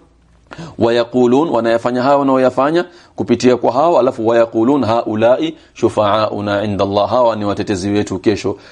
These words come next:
inda Allah. Mwisho wa aya Allah subhanahu wa ta'ala akawakufurisha katika ile aya ya kwanza, "Wattakhadhu min dunihi", mwisho asemaje? "Inna Allaha la yahdi man huwa kadhibun kaffar." Akawakufurisha kwa hilo, kwa kuweka ukati baina yao na Allah, na akawakadhibisha.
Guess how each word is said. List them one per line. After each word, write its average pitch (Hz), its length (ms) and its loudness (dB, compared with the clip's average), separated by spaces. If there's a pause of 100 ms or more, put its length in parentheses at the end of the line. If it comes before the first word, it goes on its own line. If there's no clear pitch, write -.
(140)
inda 104 280 0
Allah. 87 600 2 (220)
Mwisho 110 280 2
wa 110 220 2
aya 107 160 2
Allah 104 260 0
subhanahu 104 440 -4
wa 104 80 -2
ta'ala 127 420 0 (260)
akawakufurisha 101 960 -2 (160)
katika 107 260 -4
ile 98 140 0
aya 101 120 4
ya 95 100 2
kwanza, 104 300 -2
"Wattakhadhu 101 440 -2
min 92 160 -4
dunihi", 127 340 2 (240)
mwisho 104 280 0
asemaje? 95 440 -2
"Inna 101 280 -2
Allaha 98 380 0
la 120 240 2
yahdi 110 360 -2
man 104 180 -2
huwa 101 200 -2
kadhibun 151 720 0
kaffar." 90 460 -2 (340)
Akawakufurisha 120 760 -2
kwa 143 160 0
hilo, 170 280 2
kwa 135 120 0
kuweka 120 580 -2
ukati 143 400 0
baina 131 220 2
yao 139 140 4
na 139 120 4
Allah, 151 300 2 (280)
na 120 200 -2
akawakadhibisha. 87 1040 -2